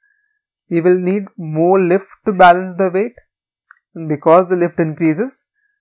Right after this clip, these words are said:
the induced drag requirement will also increase. So, so in this case,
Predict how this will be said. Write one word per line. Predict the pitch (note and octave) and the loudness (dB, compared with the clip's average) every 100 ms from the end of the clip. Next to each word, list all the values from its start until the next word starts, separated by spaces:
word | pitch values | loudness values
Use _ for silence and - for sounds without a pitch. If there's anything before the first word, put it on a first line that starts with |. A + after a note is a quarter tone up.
| _ - | _ -8
the | F3 | -4
induced | F3 D#3+ D#3+ F#3+ E3+ | -2 -2 0 -2 2
drag | F3 F3+ | 4 4
requirement | E3 - D#3+ D#3 D#3+ F#3+ | 4 0 4 4 2 -4
will | F3 D#3+ | -2 0
also | D3 C#3+ A#3 D4+ _ _ _ _ _ _ _ _ _ _ E4 | 0 -2 -8 -10 _ _ _ _ _ _ _ _ _ _ -12
increase. | D#3 C#3+ D#3 - - - _ _ _ _ _ _ _ _ _ _ _ _ _ _ _ | -10 -8 -10 -10 -16 -20 _ _ _ _ _ _ _ _ _ _ _ _ _ _ _
So, | - G#3 F#3 G3 _ _ _ _ _ _ _ _ _ _ _ _ _ _ _ _ _ _ _ _ _ _ _ _ _ _ _ _ _ _ _ | -6 0 0 -2 _ _ _ _ _ _ _ _ _ _ _ _ _ _ _ _ _ _ _ _ _ _ _ _ _ _ _ _ _ _ _
so | - | -10
in | F3 | -4
this | G#3+ G#3+ | -4 -2
case, | A#3 B3+ - - - | -4 -4 -6 -10 -14